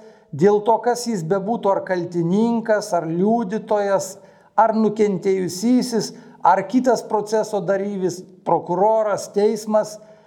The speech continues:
ar koks nors specialistas, ekspertas, visi jie turi požiūrį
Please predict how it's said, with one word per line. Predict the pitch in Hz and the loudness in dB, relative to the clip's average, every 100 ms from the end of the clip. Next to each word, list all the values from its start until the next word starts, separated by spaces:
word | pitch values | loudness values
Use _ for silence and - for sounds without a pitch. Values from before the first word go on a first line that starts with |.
| _ _ _ | _ _ _
ar | 196 220 | 4 4
koks | 220 226 226 220 | 0 -2 -2 -2
nors | 220 208 - | -2 -2 -2
specialistas, | - 208 - 185 190 240 - 214 - | 0 0 0 -2 0 -2 0 -2 -2
ekspertas, | 190 190 - 226 226 214 - - - - _ _ _ _ _ | -4 -6 0 0 2 -2 -6 -12 -20 -20 _ _ _ _ _
visi | 160 170 214 - 262 254 | 0 4 4 2 2 4
jie | 233 214 - | 4 0 -2
turi | 233 247 226 208 117 - | -2 0 2 2 0 -6
požiūrį | - 190 220 220 170 214 214 | -2 2 4 2 -2 -4 -2